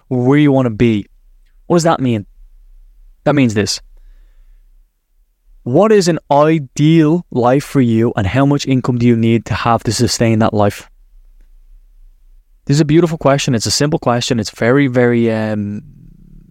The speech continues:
it's very happy to answer, because people just say, "Hey, yeah,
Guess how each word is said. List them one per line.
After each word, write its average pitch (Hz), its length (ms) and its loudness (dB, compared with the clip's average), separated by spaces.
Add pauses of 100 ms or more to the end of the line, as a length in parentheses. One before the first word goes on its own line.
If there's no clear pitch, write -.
(140)
it's 131 140 -4
very 185 200 4
happy 143 480 -2 (100)
to - 140 -4
answer, 156 240 2
because 120 300 -2 (440)
people 175 260 2
just 143 200 -2
say, 123 300 0
"Hey, 117 200 0
yeah, 110 200 -2